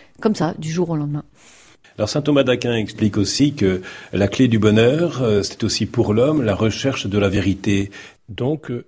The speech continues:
Speaker 2: la vérité rend libre ?
Speaker 1: Exactement. La grande différence entre l'animal et l'homme, c'est que justement, l'homme, bon, est fait pour la béatitude, il peut faire marcher sa raison. Et donc, il cherche la vérité. Je ne dis pas que l'animal n'a,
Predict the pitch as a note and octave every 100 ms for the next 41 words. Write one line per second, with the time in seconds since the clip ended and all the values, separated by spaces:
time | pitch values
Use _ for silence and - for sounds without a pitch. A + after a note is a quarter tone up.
0 | - A2 G#2 G#2 G2 A2 G#2+ G#2+ A2 C3+
1 | D3+ - - _ - _ _ _ F#3+ D#3
2 | E3+ - D#3 D#3 - - B2+ A#2+ D#3+ G3
3 | F#3 - F3 E3 E3 - D#3 D3+ D3+ D3
4 | D3 C#3+ C3 - - C#3 C#3 F#3 G#3+ -
5 | - - - D#3 C3+ - D3+ F#3+ F3 -
6 | - - D#3+ E3+ G3+ G#3 C3+ - D3 -
7 | - F#3 E3 C#3+ C3+ C#3 D3 - A3+ F#3
8 | - - E3 E3+ D3 C#3+ G#3+ E3+ C3+ E3+
9 | D3 G3+ - _ - E3+ D#3+ F#3+ D3+ -
10 | F3+ D#3+ C#3+ C#3+ - G#3 - G3+ A#3+ A3
11 | B3+ A#3+ G3 F3+ F3 F#3